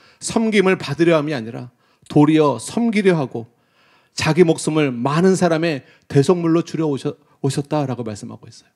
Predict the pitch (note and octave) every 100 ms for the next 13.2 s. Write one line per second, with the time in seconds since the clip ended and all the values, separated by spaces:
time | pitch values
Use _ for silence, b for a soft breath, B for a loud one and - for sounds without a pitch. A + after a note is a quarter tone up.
0 | _ _ _ _ _ _ D3 C#3+ D#3 C#3
1 | B2 F#3+ G#3 F#3 G3 D3+ C#3+ F3+ F3+ -
2 | E3+ G3+ G3+ E3+ E3 D3 A2 - - _
3 | _ _ _ _ _ F3 G3 E3+ A#2+ b
4 | b b b G#3+ G#3 G3 F#3+ D3+ F3 F#3
5 | F#3 E3 E3 E3 E3+ E3+ E3 D3 D#3 F3+
6 | F3 D#3 D#3 B2 C3+ D#3+ C#3 A#2+ _ _
7 | _ _ B2 A#2 A#2+ - b - - F#3+
8 | F#3+ F3 D#3 D3 - A3 A3 G3+ F3+ C#3+
9 | B2+ D#3 C3+ - G#2 - _ _ _ b
10 | b b - - C#3+ D#3+ D#3 D#3 D3+ D#3
11 | C#3 A#2+ b b D3+ - F3 D#3+ D#3 D#3
12 | D#3+ C#3+ B2+ _ - F3+ F#3 F3 D#3+ F#3
13 | D3+